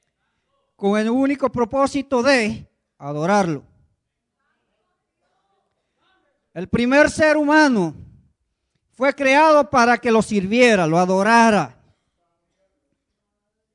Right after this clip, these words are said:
El querubín protector que fue creado fue el único propósito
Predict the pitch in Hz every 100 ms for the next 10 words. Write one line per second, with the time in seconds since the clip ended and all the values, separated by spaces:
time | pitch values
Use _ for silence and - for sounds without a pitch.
0 | _ _ _ _ _ _ _ _ _ -
1 | 202 214 247 254 254 311 330 330 - 269
2 | 254 240 - 277 240 175 - _ - -
3 | _ _ _ _ _ _ _ _ _ _
4 | _ _ _ 170 - 262 262 254 254 285
5 | 247 202 143 _ - - - _ _ _
6 | _ _ _ _ _ _ _ _ _ _
7 | _ _ _ _ _ _ _ _ _ _
8 | 226 269 285 294 285 277 262 254 254 247
9 | 294 302 311 294 320 311 277 277